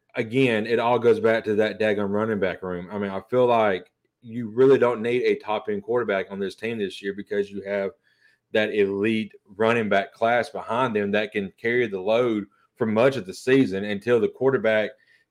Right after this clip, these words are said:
gets their feet wet, gets the, up to game speed, and then takes over the team. So, uh, that's just my, my opinion at, at the moment, Stacy.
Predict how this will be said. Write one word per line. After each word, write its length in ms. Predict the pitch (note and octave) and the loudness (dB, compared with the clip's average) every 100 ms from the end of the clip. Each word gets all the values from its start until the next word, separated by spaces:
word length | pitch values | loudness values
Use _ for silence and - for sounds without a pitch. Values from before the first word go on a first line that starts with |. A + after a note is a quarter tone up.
| - | -4
gets 380 | A2 C3 - - | 2 2 0 -10
their 260 | A2 A2 G2+ | 0 2 2
feet 400 | - C3 B2+ A2+ | 2 2 2 2
wet, 320 | A2+ A2+ F2 | 2 2 0
gets 240 | A#2 A2+ | -4 -4
the, 160 | G#2+ G#2 | -10 -4
up 200 | A#2+ A#2+ | -4 -4
to 80 | G2+ | -4
game 300 | G#2+ A2 G2+ | -4 -4 -6
speed, 460 | - A#2+ A2+ G#2 | -6 -4 -2 -2
and 200 | G2+ G2+ | -4 -4
then 160 | G#2+ G2+ | -2 -4
takes 380 | - A2+ A2 - | -2 -4 -4 -4
over 260 | G#2+ G#2 F#2+ | 0 0 0
the 80 | F#2 | -6
team. 480 | - A2+ F#2+ F2 - | -8 -8 -8 -10 -16
So, 400 | - G#2 F2+ - _ _ _ _ _ - | -8 -6 -6 -8 _ _ _ _ _ -4
uh, 180 | G#2+ | -2
that's 240 | G#2 D3 F3 | 2 2 0
just 140 | C3 | -6
my, 280 | A#2 A#2+ G2+ | -4 -2 -2
my 200 | G#2 G#2 | -4 -4
opinion 320 | F#2+ G#2 G2 | -4 -6 -6
at, 140 | F#2 F#2 | -6 -8
at 180 | F#2+ - | -10 -12
the 60 | |
moment, 320 | F2+ F#2 F2 | -10 -10 -12
Stacy. 400 | - E2+ E2+ F#2 | -14 -14 -14 -18